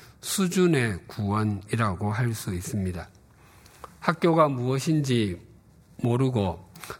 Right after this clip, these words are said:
그저 미개인으로 사는 것이 전부라고 생각했던 사람 백 명에게 그 누군가에 의해서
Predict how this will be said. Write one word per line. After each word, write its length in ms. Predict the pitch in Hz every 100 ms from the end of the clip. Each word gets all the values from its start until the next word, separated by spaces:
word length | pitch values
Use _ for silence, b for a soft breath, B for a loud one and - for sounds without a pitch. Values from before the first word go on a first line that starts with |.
| B
그저 400 | 147 147 143 113 107
미개인으로 960 | 131 135 160 165 170 156 123 113 98
사는 380 | 92 135 135 143
것이 380 | 113 - 117 95
전부라고 560 | 143 156 156 135 117 110
생각했던 920 | 143 127 127 127 123 - 113 107 117 B B B B
사람 440 | - 120 127 127
백 240 | 135 139 147
명에게 1040 | 151 151 147 - 135 123 117 104 92 82 - b b b b - _ _ _ _ -
그 260 | 160 156 151
누군가에 500 | 160 180 175 147 131
의해서 800 | 104 101 107 113 107 85 -